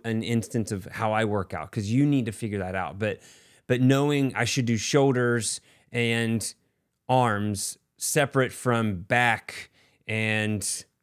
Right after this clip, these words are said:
triceps, you know, whatever. All, all that say, you need to learn how to work out. So he taught me how to lear-, work out. I felt more confident in the gym, going in there, knowing what I'm supposed to do. And then guess what? My back started feeling better. And I was,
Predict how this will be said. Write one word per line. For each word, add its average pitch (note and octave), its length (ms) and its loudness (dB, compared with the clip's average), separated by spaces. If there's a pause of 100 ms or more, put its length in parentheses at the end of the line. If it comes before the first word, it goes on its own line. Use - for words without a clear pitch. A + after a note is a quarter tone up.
(280)
triceps, A2 600 0
you E3+ 80 0
know, E3 100 0
whatever. D3 560 0 (420)
All, F3+ 260 4
all F#3 160 2
that G3 140 2
say, C#3+ 480 -2
you D#3 280 4
need F3+ 240 4
to D3 120 2
learn C3+ 220 2
how B2 100 -2
to A2 80 -2
work G2+ 180 -4
out. - 140 -8
So G#2+ 120 -2
he D#3+ 220 -2
taught D#3 160 -2
me C#3+ 80 0
how C3 80 2
to B2 80 0
lear-, A2+ 220 0
work A2+ 240 -2
out. F2+ 240 -2
I B2 100 -2
felt B2 240 0
more B2 140 0
confident C#3 560 -2
in C#3+ 80 4
the C#3 80 2
gym, G#2+ 560 -2 (400)
going C3+ 300 4
in B2 120 2
there, A2+ 160 2
knowing A2+ 360 2
what C3+ 120 0
I'm C3+ 80 2
supposed B2+ 280 -4
to C3+ 60 -4
do. G2 460 -2
And A2 140 -2
then G#2+ 240 -4 (100)
guess G#2 220 -4
what? - 180 -12 (420)
My G#2+ 120 0
back A2 320 0
started C3+ 280 2
feeling C3 340 0
better. A2 540 -4 (720)
And C3 120 2
I D#3+ 80 4
was, G3+ 240 2